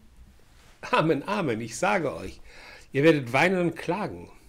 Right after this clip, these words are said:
aber diese Welt wird sich freuen. Ja, ihr werdet traurig, traurig sein,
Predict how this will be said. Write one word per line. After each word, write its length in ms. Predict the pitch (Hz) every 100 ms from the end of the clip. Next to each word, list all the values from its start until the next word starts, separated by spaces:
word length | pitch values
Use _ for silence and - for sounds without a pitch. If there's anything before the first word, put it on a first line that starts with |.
| - - - -
aber 160 | 123 117
diese 260 | 120 127
Welt 260 | 113 131 -
wird 140 | 135
sich 180 | - -
freuen. 380 | - 123 95 - - - _ _
Ja, 320 | 117 117 135 - - - -
ihr 160 | 139
werdet 260 | 131 135 160
traurig, 460 | - 226 208 - -
traurig 400 | - 185 190 123
sein, 300 | - 85 85